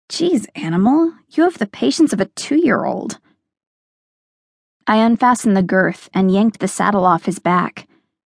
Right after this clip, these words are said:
My gaze strayed through the open door at the end of the breezeway. The top of the house next door was the only thing visible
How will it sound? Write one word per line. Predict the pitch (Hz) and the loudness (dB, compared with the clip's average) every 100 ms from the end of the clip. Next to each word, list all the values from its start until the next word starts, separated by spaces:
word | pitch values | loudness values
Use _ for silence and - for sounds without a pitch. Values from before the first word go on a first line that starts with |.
| _ - | _ -4
My | 196 | -2
gaze | 196 202 208 233 | 0 0 0 -2
strayed | - 196 202 | -2 0 0
through | 202 202 | 0 -2
the | 180 | 0
open | 202 202 190 | -2 -2 -2
door | 185 196 | 0 0
at | 196 | 0
the | 180 | -2
end | 190 | -2
of | 190 | -2
the | 190 | -4
breezeway. | 185 190 208 170 160 160 190 _ _ _ _ _ _ _ _ | 0 0 0 -2 -4 -4 -10 _ _ _ _ _ _ _ _
The | - | -8
top | - 220 233 | -2 0 0
of | 285 | -2
the | 262 - | -4 -2
house | 190 196 | -2 -2
next | 185 185 - | -2 -2 -4
door | - 180 175 | -2 -2 0
was | 190 | -2
the | - - | -4 -2
only | 226 247 254 | 2 2 0
thing | - 190 175 170 | 0 0 0 0
visible | 202 208 165 156 | -2 -2 -2 -2